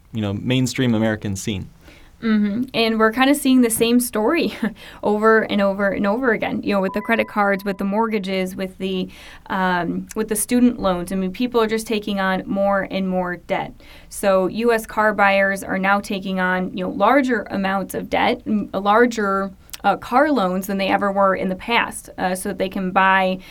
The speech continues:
Speaker 2: you know, pricier, more expensive cars than they were before. Um, in fact, just last month, borrowers took out, uh, thirty-one thousand dollars on average in auto loans.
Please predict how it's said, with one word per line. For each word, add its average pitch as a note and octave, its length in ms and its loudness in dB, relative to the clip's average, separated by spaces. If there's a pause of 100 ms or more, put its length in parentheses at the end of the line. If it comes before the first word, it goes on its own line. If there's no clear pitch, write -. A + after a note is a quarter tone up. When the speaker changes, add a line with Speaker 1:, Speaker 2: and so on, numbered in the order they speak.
(140)
Speaker 2:
you F#3 140 -2
know, F#3 60 -2
pricier, A3+ 1040 0
more G#3 180 0
expensive G3 760 -4
cars - 440 -6 (240)
than F#3+ 220 0
they F#3 100 2
were F#3 160 -2
before. - 460 -6 (400)
Um, G3 280 2
in G3+ 120 -2
fact, G#3 260 0
just A3+ 220 0
last G#3+ 260 2
month, G#3+ 300 -2
borrowers G3+ 520 4
took G3 240 -6
out, F#3 300 2 (320)
uh, F3+ 160 -2
thirty-one B3 600 2
thousand G#3+ 400 0
dollars G3 500 2 (140)
on A3 220 4
average G3+ 680 2
in F#3+ 320 -2
auto A3+ 280 4
loans. - 400 -8